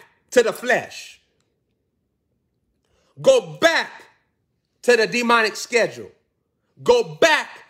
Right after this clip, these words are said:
to your own, your own will. Go back to your own ways. "What did I do?" Saints, Elijah didn't tell him, "Go kiss your mama. Go kiss your father. Go tell them goodbye."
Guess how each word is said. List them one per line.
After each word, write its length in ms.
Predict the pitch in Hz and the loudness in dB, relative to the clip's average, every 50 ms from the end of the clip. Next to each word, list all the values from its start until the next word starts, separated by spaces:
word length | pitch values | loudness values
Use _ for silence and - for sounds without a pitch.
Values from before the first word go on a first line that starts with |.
| _ - | _ -10
to 120 | - 247 | -8 -2
your 220 | 220 226 226 226 226 | 0 0 0 0 2
own, 460 | 240 262 262 262 254 254 240 220 196 - _ _ _ _ | 4 4 4 4 2 0 -4 -10 -14 -18 _ _ _ _
your 220 | 151 185 214 220 - | -6 -4 -4 -2 0
own 360 | 247 262 269 277 277 269 254 | 2 2 2 2 -2 -6 -8
will. 380 | 277 285 269 247 190 127 98 - _ _ _ _ | -8 -4 -4 -4 -4 -6 -10 -14 _ _ _ _
Go 280 | 143 233 247 233 175 156 | 2 2 2 2 2 0
back 540 | - 311 320 302 - - - - - - _ | 2 2 2 0 -2 -4 -10 -18 -20 -20 _
to 100 | - 247 233 | -10 -4 -2
your 180 | 226 226 233 226 | 0 -2 0 2
own 340 | 254 269 277 285 285 269 254 | 2 2 2 2 -2 -4 -4
ways. 560 | 269 247 214 170 139 117 98 - - - _ _ _ _ | -2 -2 -2 -4 -6 -10 -14 -20 -20 -20 _ _ _ _
"What 240 | - 190 226 - - | -8 -8 -8 -6 -6
did 100 | 190 185 | -8 -8
I 160 | 180 175 165 | -8 -8 -10
do?" 340 | 135 127 170 165 120 98 - _ _ _ _ _ _ _ _ _ _ _ _ _ _ _ _ _ _ _ _ _ | -10 -10 -10 -10 -10 -14 -20 _ _ _ _ _ _ _ _ _ _ _ _ _ _ _ _ _ _ _ _ _
Saints, 420 | - - - 254 240 208 - - - | -10 -2 -2 0 0 -2 -4 -8 -6
Elijah 580 | 214 202 180 170 180 214 233 254 240 - 214 208 | -4 -4 -4 -4 -4 -4 -4 -4 -4 -6 -8 -6
didn't 280 | 175 208 202 196 185 | -4 -4 -4 -4 -4
tell 280 | - 226 220 220 202 190 | -4 -4 -2 -2 -4 -4
him, 240 | 190 170 135 113 - _ _ _ _ _ _ | -6 -8 -8 -10 -16 _ _ _ _ _ _
"Go 140 | - 220 220 | 0 0 0
kiss 320 | 220 - 254 226 - - | 0 -4 -10 -10 -10 -8
your 100 | 202 190 | -8 -8
mama. 380 | 185 180 170 165 139 117 92 - _ _ _ _ - | -6 -6 -8 -8 -10 -12 -14 -18 _ _ _ _ 0
Go 160 | 180 214 214 | 0 0 0
kiss 280 | 214 - 226 - - | 0 -6 -8 -8 -6
your 100 | - 180 | -8 -8
father. 460 | 180 - 190 175 160 131 107 101 90 - _ _ _ _ _ | -4 -4 -4 -4 -4 -6 -10 -14 -20 -20 _ _ _ _ _
Go 140 | - 185 208 | -2 -2 -2
tell 280 | 208 - 220 214 208 185 | 0 0 0 0 0 -2
them 160 | 180 170 160 | -2 -4 -4
goodbye." 460 | 147 165 147 135 165 151 135 - - | -4 -4 -4 -2 -4 -4 -4 -8 -12